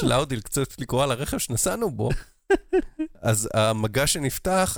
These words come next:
Speaker 1: אתה יכול לשים שם את הרגליים, וזה עושה לך, המ-, המושב הקדמי עושה לך פוט מסאז'.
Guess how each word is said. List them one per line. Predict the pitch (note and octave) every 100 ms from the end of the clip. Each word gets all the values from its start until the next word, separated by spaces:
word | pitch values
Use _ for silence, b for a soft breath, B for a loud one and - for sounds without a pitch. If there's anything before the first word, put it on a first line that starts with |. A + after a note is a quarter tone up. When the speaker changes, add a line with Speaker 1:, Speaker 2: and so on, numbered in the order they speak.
| -
Speaker 1:
אתה | -
יכול | A2 C#3+
לשים | C#3+ -
שם | C#3 D3+
את |
הרגליים, | A#2+ A2+ D#3+
וזה | C3+
עושה | A#2+ D3
לך, | C#3 - B2+
המ-, | A#2 A#2 B2+
המושב | B2+ C3 E3+
הקדמי | F3 D3 C#3+
עושה | D3 D#3+
לך | -
פוט | C#3+ - -
מסאז'. | - A2+